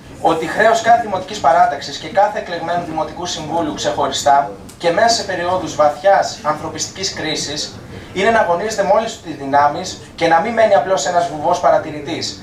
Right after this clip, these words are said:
σε γεγονότα που συμβαίνουν δίπλα μας, ανεξαρτήτως πολιτικής πεποιθήσεως και κομματικής προέλευσης.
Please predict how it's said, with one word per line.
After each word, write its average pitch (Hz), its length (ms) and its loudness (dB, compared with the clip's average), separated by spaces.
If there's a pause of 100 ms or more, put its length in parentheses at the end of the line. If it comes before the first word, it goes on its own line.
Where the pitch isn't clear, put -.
(120)
σε - 180 -4
γεγονότα 156 760 2 (300)
που - 80 -4
συμβαίνουν 180 420 0
δίπλα 160 320 0
μας, 165 200 2
ανεξαρτήτως - 560 -2
πολιτικής 180 520 -4
πεποιθήσεως 160 540 -4
και 160 60 -4
κομματικής 147 540 0
προέλευσης. 135 720 0